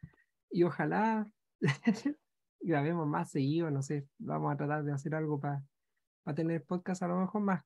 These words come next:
corto, a lo mejor no todos juntos, no sé, algo pa,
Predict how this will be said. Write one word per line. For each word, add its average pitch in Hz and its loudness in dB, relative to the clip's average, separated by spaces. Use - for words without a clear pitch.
corto, 247 0
a 214 0
lo 202 2
mejor 196 0
no 202 0
todos 196 0
juntos, 214 0
no 180 0
sé, 196 0
algo 196 2
pa, 185 -2